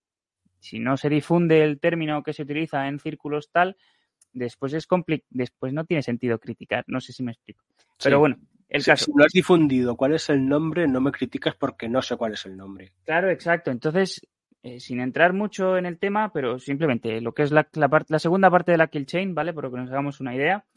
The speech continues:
Speaker 1: Em, eh, es, eh, tenemos dos opciones, casi como en todo, ¿no? Sobre todo en temas de guerra electrónica.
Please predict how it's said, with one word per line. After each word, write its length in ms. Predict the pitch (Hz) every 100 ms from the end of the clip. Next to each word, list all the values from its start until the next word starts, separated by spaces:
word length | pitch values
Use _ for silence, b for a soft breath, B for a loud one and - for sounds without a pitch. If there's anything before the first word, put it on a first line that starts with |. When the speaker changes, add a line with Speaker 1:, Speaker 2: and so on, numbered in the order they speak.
| B B B B B _ _
Speaker 1:
Em, 1120 | 143 143 143 135 135 135 127 123 120 117 - - _ _ _ _ _ _ _ _ _ _ _ _ _ _ _
eh, 280 | 123 123 135
es, 140 | - _ _ -
eh, 380 | 135 127 127 120
tenemos 360 | - 147 165 151
dos 180 | 160 156
opciones, 560 | 120 147 120 107 - _ _ -
casi 240 | 139 139
como 200 | 143 131
en 80 | 123
todo, 240 | 147 127
¿no? 220 | 160 208 _ _ _ _
Sobre 280 | - 143 135
todo 260 | 151 156 160
en 140 | 147
temas 260 | 151 143 135
de 100 | 131
guerra 160 | 131
electrónica. 600 | 131 123 135 120 117 123